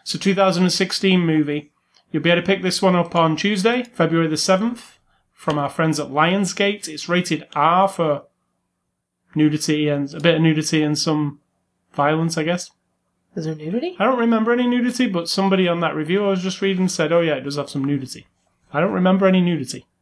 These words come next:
Speaker 2: I don't either.
Speaker 1: No.
Speaker 2: Oh, from behind.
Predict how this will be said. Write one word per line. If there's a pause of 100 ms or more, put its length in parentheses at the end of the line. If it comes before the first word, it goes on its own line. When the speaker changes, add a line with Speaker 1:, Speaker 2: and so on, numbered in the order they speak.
(180)
Speaker 2:
I
don't
either. (200)
Speaker 1:
No.
Speaker 2:
Oh,
from
behind.